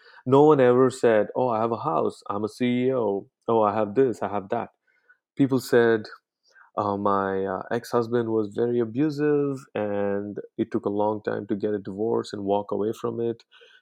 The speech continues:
He beat me a lot, domestically abused. But after all those years of torture, I'm out,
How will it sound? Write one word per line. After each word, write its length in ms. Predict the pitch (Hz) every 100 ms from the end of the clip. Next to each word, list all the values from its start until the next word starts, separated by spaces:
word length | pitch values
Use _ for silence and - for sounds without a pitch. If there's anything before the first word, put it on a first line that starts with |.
| _
He 140 | 110
beat 280 | 95 110 -
me 120 | 107
a 80 | 101
lot, 460 | 98 110 110 110 110
domestically 600 | 98 101 - - 107 104
abused. 720 | 92 95 113 113 113 110 - _ _ _ 107
But 340 | 104 101 - _ _ _
after 580 | 113 104 110 107 104 - -
all 340 | 104 104 107
those 220 | 110 101
years 320 | 101 107 104 101
of 160 | -
torture, 520 | 127 139 - 131 127 -
I'm 180 | 107 101
out, 420 | - 107 107 107